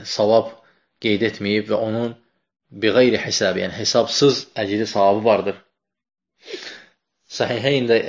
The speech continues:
gələn həmçinin hədisdə Əbu Hüreyrədən gəlir hədis, Peyğəmbərimiz sallallahu aleyhi və səlləm buyurur ki, "Qalə Allahu Teala", Allah Subhanahu wa Ta'ala dedi, "Kullu amali ibni Adəmə lehu illa s-savm,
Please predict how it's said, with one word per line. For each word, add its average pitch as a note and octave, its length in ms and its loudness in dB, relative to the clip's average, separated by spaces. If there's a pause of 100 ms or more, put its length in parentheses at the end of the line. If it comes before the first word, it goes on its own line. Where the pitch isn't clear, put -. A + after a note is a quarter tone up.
gələn G#2+ 280 2
həmçinin A2 340 -2
hədisdə G#2+ 440 2 (720)
Əbu G#2 200 -2
Hüreyrədən G2+ 540 2
gəlir G2 200 0
hədis, G2+ 260 -2
Peyğəmbərimiz G#2 580 0
sallallahu G2+ 460 2
aleyhi G2+ 260 -2
və F#2+ 80 -4
səlləm G2+ 320 0 (920)
buyurur G#2+ 260 0
ki, G#2+ 180 0 (440)
"Qalə A#2 260 4
Allahu A2 380 4
Teala", A2 500 2 (200)
Allah A2 240 0
Subhanahu A2 440 -4
wa G#2 60 0
Ta'ala G#2+ 320 0
dedi, A2 240 2 (340)
"Kullu A#2+ 560 2 (140)
amali B2 360 2
ibni G#2+ 260 2
Adəmə A2 500 0
lehu A#2+ 300 4
illa C3+ 280 4
s-savm, F#2+ 320 -2